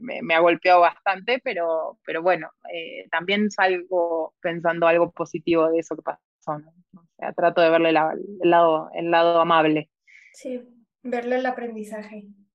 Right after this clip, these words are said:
Speaker 1: El aprendizaje, sí.
Speaker 2: Pues muchas gracias, me encantó tu historia.
Speaker 1: <laughs>
Speaker 2: Pasamos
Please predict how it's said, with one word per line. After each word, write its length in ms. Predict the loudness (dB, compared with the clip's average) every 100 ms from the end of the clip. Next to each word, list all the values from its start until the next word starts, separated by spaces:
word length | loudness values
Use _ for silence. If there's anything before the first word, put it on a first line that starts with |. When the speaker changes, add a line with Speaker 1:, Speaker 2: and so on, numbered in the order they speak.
| _ _ _
Speaker 1:
El 180 | -2 2
aprendizaje, 960 | 2 0 -4 -6 -8 -8 -8 -8 -10 -10
sí. 280 | -6 -6 -6 -16 _ _ _ _
Speaker 2:
Pues 260 | -16 -16 -16
muchas 480 | -18 -16 -8 -4 -2
gracias, 600 | -4 -6 -10 -14 -14 -20
me 100 | -20
encantó 400 | -16 -16 -16 -18
tu 100 | -20
historia. 380 | -18 -14 -14 -14 -18 _ _ _ _
Speaker 1:
<laughs> 500 | _ _ _ _ -2
Speaker 2:
Pasamos 840 | 0 2 2 0 0 -2 -2 -6